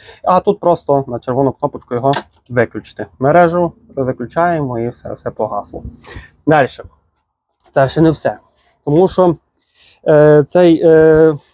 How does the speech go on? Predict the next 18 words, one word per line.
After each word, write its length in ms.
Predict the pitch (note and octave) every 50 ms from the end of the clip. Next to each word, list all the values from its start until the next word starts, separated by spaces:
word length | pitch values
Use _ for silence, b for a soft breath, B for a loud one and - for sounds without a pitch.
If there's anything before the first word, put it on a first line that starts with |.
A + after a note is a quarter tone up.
| _ _ -
я 300 | - D#3 D3 D#3 D#3+ D#3
конструював 720 | - D#3+ C#3+ - - D#3 D#3 D#3 D#3 D#3 E3 D#3+ D3 D3
реп 180 | E3 E3 D3+ - -
як 200 | C#3+ D3+ C#3 -
універсальний. 840 | - C#3+ D3+ D3 D3 C#3 C#3 C3 - - A3 A#3 A3 E3+ C#3+ C3 A#2 - _ _ _ _ _ _ _ _ _ -
Е, 220 | D3+ D3 D3 D3
тобто, 340 | C#3+ - E3 C#3+ - - C#3+
щоб, 320 | - - E3+ E3+ D3+ - -
е, 40 | E3+ D#3+ D#3 D#3 D#3 D3+ D3+ D3+ D3+ D3+ D3+ D3
на 120 | D3 D#3
одному 280 | D3+ C#3+ - F#3+ F#3 F3
акумуляторі, 720 | E3 D#3 - - D3+ D3+ E3 F#3 G3+ F#3+ - - C#3+ C#3+
цей 160 | C3 - F#3 F3
акумулятор 480 | - - D#3+ D3+ D#3 E3+ E3+ - D3
десь 160 | D3 D3+ D3
плюс-мінус 600 | - _ E3+ E3 D3+ - D#3+ E3 E3 D3+ C#3 -
він 100 | D3 D3
буде 200 | C3 C3 D3 D3+